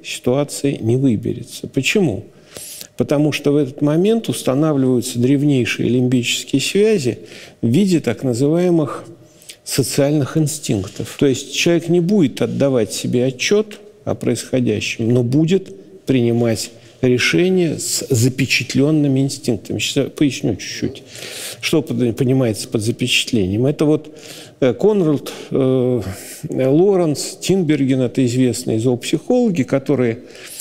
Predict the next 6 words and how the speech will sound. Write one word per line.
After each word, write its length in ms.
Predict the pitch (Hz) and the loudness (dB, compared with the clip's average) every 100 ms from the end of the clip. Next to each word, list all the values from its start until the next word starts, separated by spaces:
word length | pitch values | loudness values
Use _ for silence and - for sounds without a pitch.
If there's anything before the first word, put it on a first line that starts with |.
| - - | -18 -8
обворовали 960 | - 135 123 139 151 143 131 117 107 107 - - - - - | -2 0 2 2 2 2 2 0 0 -4 -10 -20 -20 -20 -4
нашего 520 | 123 139 117 - 120 120 | 0 0 0 0 0 0
известного 580 | 113 123 104 - 123 113 | 2 0 0 -2 -2 0
зоопсихолога 840 | 120 110 - 127 - 135 110 117 | 0 0 -4 -6 -2 0 0 0
Вагнера, 580 | 123 185 196 185 175 156 | 0 0 2 0 0 -2
который 600 | - 135 151 127 123 | -2 -2 0 2 0